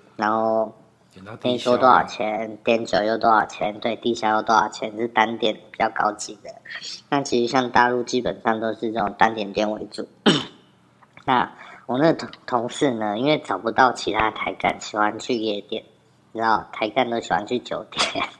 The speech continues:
Speaker 2: 对。
Speaker 1: <laughs> 去 K 房，
Speaker 2: 对。
Speaker 1: 愿意去夜店的没几个，你知道吗？因为那个夜店是年龄层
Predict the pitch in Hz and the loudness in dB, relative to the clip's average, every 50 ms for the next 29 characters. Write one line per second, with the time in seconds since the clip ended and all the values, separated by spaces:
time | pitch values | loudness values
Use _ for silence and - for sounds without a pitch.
0 | _ _ - 160 165 160 - 160 156 143 147 156 135 120 - 143 135 - 131 117 | _ _ 2 2 4 4 4 2 2 4 6 6 4 6 6 4 4 4 4 2
1 | 113 113 107 107 95 87 - - - - 104 101 98 - - 156 160 156 156 147 | 2 2 2 0 0 -2 -2 -4 -8 -8 -6 -6 0 4 6 6 8 8 6 4
2 | 139 151 143 135 139 143 139 127 139 135 117 120 113 104 104 101 107 110 107 - | 4 6 6 8 8 8 8 8 8 6 6 4 0 -2 -2 -2 -2 -2 -4 -6
3 | - 104 98 - 107 104 104 - 104 107 107 104 104 104 127 139 151 156 151 - | -8 -10 -6 -4 -2 -2 -2 -2 -2 0 0 2 0 0 2 2 2 2 0 -2
4 | - - - _ _ - 143 139 131 127 123 160 160 147 131 143 139 127 123 110 | -10 -20 -20 _ _ -2 0 2 2 2 4 6 4 6 6 4 2 2 0 -4
5 | - - 131 123 113 104 - 110 107 104 107 110 110 107 107 - - - | -2 0 2 2 2 0 -2 -2 -4 -4 -4 -4 -6 -8 -6 -4 -4 -4